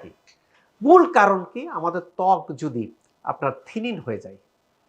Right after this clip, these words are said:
বিভিন্ন জন কসমেটিক ব্যবহার করি, সঠিক কসমেটিক ব্যবহার করতে পারতেছে না, এ কারণ হতে পারে, জেনেটিক কারণ হতে পারে। আমরা যদি, আমাদের কি ঘটে, কোনো কারণে প্রেক্ষাপটে যদি আমাদের ত্বকটাকে যদি আমরা এইভাবে অ্যানালাইসিস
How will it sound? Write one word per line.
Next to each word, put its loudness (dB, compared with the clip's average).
বিভিন্ন 2
জন -2
কসমেটিক -6
ব্যবহার -2
করি, -12
সঠিক 0
কসমেটিক -6
ব্যবহার -4
করতে -16
পারতেছে -10
না, -20
এ 8
কারণ 4
হতে -8
পারে, -6
জেনেটিক 2
কারণ 2
হতে -8
পারে। -6
আমরা 2
যদি, -6
আমাদের 2
কি -4
ঘটে, -2
কোনো -6
কারণে 0
প্রেক্ষাপটে -4
যদি -8
আমাদের -6
ত্বকটাকে 2
যদি -4
আমরা -2
এইভাবে 0
অ্যানালাইসিস -2